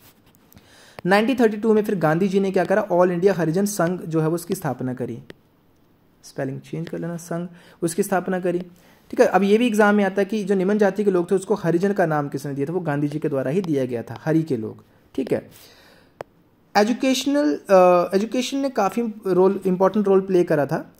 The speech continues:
ठीक है, to spread awareness among the lower class people, बिल्कुल सही बात है। For example, ज्योतिबा फुले का नाम आता है, जो कि महाराष्ट्र में जिनका जन्म हुआ था, थोड़ा सा इनको,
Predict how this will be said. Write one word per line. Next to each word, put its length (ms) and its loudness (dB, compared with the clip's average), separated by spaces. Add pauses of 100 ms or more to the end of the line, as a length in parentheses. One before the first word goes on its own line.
(140)
ठीक 120 -2
है, 160 -2
to 280 -6
spread 340 -2
awareness 440 2
among 240 -2
the 180 0
lower 280 2
class 320 -2
people, 300 -10
बिल्कुल 360 -8
सही 180 -4
बात 260 -4
है। 100 -12 (320)
For 100 4
example, 360 -2
ज्योतिबा 440 0
फुले 240 -2
का 120 0
नाम 260 -2
आता 180 -4
है, 60 -4
जो 80 -4
कि 120 -4
महाराष्ट्र 440 -4
में 100 -4
जिनका 220 -4
जन्म 220 -4
हुआ 240 -4
था, 100 -6
थोड़ा 200 -4
सा 140 -6
इनको, 400 -6